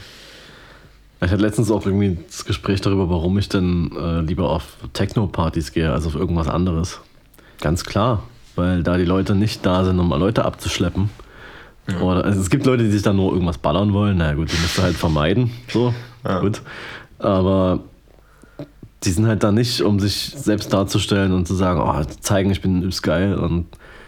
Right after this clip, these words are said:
Speaker 1: ich will heute noch was, was mitnehmen", weißt du?
Speaker 2: <laughs>
Speaker 1: Die sind halt einfach da, um zu feiern. So.
Speaker 2: Ja.
Speaker 1: Ja. Gut, einmal hatte ich auch so, war im Sektor, äh, <laughs> in diesem Zelt, was da draußen steht.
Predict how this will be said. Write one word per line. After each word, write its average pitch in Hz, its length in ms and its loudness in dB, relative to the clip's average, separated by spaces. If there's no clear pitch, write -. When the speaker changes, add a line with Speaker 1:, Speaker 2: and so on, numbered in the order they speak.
Speaker 1:
ich - 140 -8
will - 80 2
heute 190 180 2
noch - 220 -2
was, - 400 -4
was 80 320 -2
mitnehmen", 92 480 0
weißt - 200 -6
du? 110 40 0
Speaker 2:
<laughs> - 120 -12
Speaker 1:
Die 117 40 0
sind 147 400 0
halt 120 140 2
einfach 110 200 0
da, 107 200 2
um 101 200 2
zu 98 120 -6
feiern. 101 460 -2
So. 85 120 -4
Speaker 2:
Ja. 104 240 -2
Speaker 1:
Ja. 90 180 -2
Gut, 123 140 2
einmal 120 260 4
hatte 110 140 2
ich 101 80 0
auch 95 100 2
so, 101 300 2
war 87 180 2
im 87 140 0
Sektor, 104 500 0
äh, 87 240 0
<laughs> - 0 -
in 101 100 2
diesem 87 300 0
Zelt, 104 360 0
was 101 180 0
da 95 120 0
draußen 92 340 -2
steht. 98 340 -2